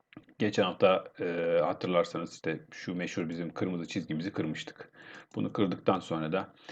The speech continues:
e, geçen haftaki videoda da aynı şekilde söylemiştim. Buraya bir pullback olabileceğini, e, bekliyorum demiştim. Bu da nereden oldu? E, işte, e, bunun, yani ço-, açıkçası bunu çok fazla beklen-,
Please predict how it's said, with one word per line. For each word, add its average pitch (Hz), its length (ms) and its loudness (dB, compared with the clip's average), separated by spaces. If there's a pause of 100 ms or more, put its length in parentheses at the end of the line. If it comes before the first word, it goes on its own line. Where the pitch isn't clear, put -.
(200)
e, 85 400 0
geçen 90 360 0
haftaki 90 380 -2
videoda 92 280 2
da 85 60 4
aynı 76 140 0
şekilde 76 280 -2
söylemiştim. 90 560 -2
Buraya 92 300 2
bir 101 180 2
pullback 92 420 -2 (220)
olabileceğini, 87 760 0 (220)
e, 82 420 -8
bekliyorum 92 560 0
demiştim. 87 440 -2 (220)
Bu 98 80 -4
da 98 80 2
nereden 87 340 0
oldu? 82 540 0
E, 90 220 -2
işte, 87 340 -4 (100)
e, 85 800 -6
bunun, 95 320 -2 (100)
yani - 120 -2
ço-, - 160 -4
açıkçası 113 440 0
bunu 107 120 4
çok - 200 -2
fazla 101 260 4
beklen-, 101 420 2